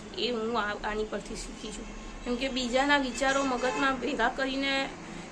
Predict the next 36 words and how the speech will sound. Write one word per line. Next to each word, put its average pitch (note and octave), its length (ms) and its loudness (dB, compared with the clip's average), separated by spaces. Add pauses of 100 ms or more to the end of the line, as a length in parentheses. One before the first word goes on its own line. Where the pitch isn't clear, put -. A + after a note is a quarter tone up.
(140)
એટલો B3+ 240 2
બધો D4 300 2
વિચાર C#4+ 400 2 (180)
એવો C#4+ 220 0
આવી C4 300 4
જાય C4+ 180 2
છે C4 100 0
કે C4 140 -2
આમ B3+ 160 2
મગજ A#3+ 320 0
ગાંડું F#3+ 300 0
થઈ F3+ 180 -8
જાય E3+ 160 -6
એમ, G#3+ 320 -8 (560)
કે G3+ 120 -2
આમ G3 360 -2
આવું G#3+ 320 6
થશે, G#3+ 300 -4 (520)
આમાં G#3 220 2
વિશે A3 300 0
શું A3+ 300 -4
વિચારશે. A3 540 -4 (560)
પણ B3 100 0
એ A#3+ 160 4
લોકોને C#4+ 360 4
તો D4 80 2
કંઈ D4+ 220 4
પડી A#3+ 260 4
નથી A3+ 360 -2
હોતી, A3 200 -2
એ A3+ 60 2
લોકો B3 140 -2
તો C#4 120 2
બિંદાસ C#4 480 2
જીવતા A3 280 -4
હોય. G#3 120 -2